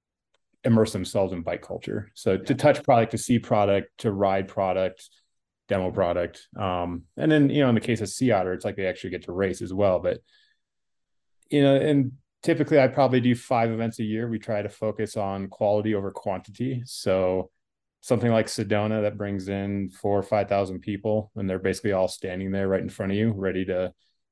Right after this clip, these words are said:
Speaker 1: to absorb any knowledge and talk product is, those are the events that are,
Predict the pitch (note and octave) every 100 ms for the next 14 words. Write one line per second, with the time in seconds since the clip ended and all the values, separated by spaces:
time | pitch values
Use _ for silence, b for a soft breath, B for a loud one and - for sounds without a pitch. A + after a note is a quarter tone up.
0 | _ _ _ A#2 F2+ G2+ G2+ G2 F#2+ F#2+
1 | F#2 G2 G2+ G2 F#2 F2+ A2 F#2 - F#2+
2 | F#2+ G2+ G2 F2+ E2 - - _ _ _
3 | _ _ _ - C3 C#3 B2+ B2 A#2+ B2
4 | A2 G#2 G2+ F#2+